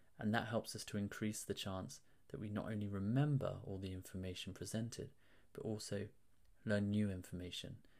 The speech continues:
that we may have otherwise missed. So when we sit down to learn something new, forget everything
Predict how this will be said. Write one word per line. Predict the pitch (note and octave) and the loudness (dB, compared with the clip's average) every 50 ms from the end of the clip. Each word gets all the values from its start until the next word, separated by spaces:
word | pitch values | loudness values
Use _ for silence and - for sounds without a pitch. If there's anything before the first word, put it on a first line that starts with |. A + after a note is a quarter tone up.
| - - - | -18 -10 -6
that | - G#2+ | -4 -2
we | A2+ A2+ G#2+ | 0 2 4
may | G#2+ A2 A2 | 4 4 4
have | G#2+ G#2+ | 4 4
otherwise | G#2 G2 G2 F#2+ G2 F#2 F#2 F2+ - | 4 2 4 2 2 0 0 0 -2
missed. | G2 F#2+ F#2 - - - - - - - - - - - - - - - - - - - - - - - | -4 -4 -4 -6 -8 -10 -10 -10 -14 -20 -20 -20 -20 -20 -20 -20 -20 -20 -20 -20 -20 -20 -20 -20 -14 -4
So | - - C3+ B2+ - - - - - - - | 4 8 8 8 8 4 -6 -16 -18 -8 0
when | C3 B2 C#3 | 4 4 6
we | D#3+ D3 | 6 4
sit | C#3+ - - | 2 0 2
down | - B2 A2+ G#2+ | 4 4 4 4
to | - G#2+ | 2 2
learn | G2+ G2+ G2 G2 F#2+ G2 | 2 2 2 2 2 0
something | - G2 - - G2 F#2+ F#2+ | -2 -4 -4 -2 -2 -2 -2
new, | F#2+ F#2+ F#2 E2 - - - - - - - - - | -2 -2 -4 -4 -6 -10 -18 -20 -20 -20 -20 -14 -4
forget | - - G#2+ - A#2 - | -2 0 2 2 2 4
everything | - G#2+ A2+ A2 G#2 G2 G#2 F#2+ F#2 | 4 2 2 2 0 0 0 0 0